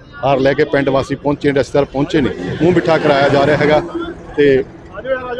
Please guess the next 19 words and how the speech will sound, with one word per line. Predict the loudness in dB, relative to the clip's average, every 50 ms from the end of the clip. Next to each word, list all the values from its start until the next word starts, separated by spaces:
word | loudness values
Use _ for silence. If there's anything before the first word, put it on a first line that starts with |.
| 0 0 0 -2 -6 -14 -16 -12 -10 -8 -6 -4 -2 0 0
ਤੁਸੀਂ | 0 0 2
ਦੇਖ | 0 0 2
ਸਕਦੇ | 0 0 2 2 2
ਹੋ | 4 4
ਨਾਲ | 2 2 2 2 2 2
ਦੇ | 2 0 0
ਸਾਥੀ, | 0 0 -2 0 2 2 2 2
ਅ, | 0 -4 -14 -20 -18 -20 -20 -14 -4 -2 -2 0 2 0
ਹਰਮਨ | 0 2 0 2 2
ਦੇ | 2 2
ਵੀ | 2 2
ਇੱਥੇ | 0 0 0 0
ਜਿਹੜੇ | 2 2 2
ਪਹੁੰਚੇ | 0 0 -4 -2 0 2 2
ਹੋਏ | 2 2 2
ਨੇ। | 0 -4
ਅ, | -8 -14 -20 -20 -20 -20 -20 -20 -20 -18 -12 -8 -6 -4 -4 -4 -4 -6 -8 -14 -16 -16 -16 -16 -8 -4
ਪੂਰੀ | 0 0 0 0
ਖੁਸ਼ੀ, | 0 -4 -4 -2 -2 0 0 0